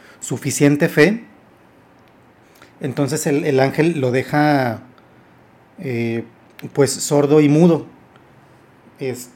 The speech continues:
y, y esto se comprueba, por ejemplo, cuando,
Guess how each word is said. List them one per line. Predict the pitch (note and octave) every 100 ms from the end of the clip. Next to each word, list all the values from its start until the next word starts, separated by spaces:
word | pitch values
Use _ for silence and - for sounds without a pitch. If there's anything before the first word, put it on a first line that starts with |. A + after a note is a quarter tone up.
| -
y, | E3+ F3
y | C#3+ C3 C3 B2+
esto | C3 B2+
se | C#3+ D3
comprueba, | D3 C#3 D3 D3+ D#3 - - - D#3+ A#2+ -
por | C3
ejemplo, | A#2+ B2 B2+ C#3
cuando, | C3 A#2+ A2+ G#2+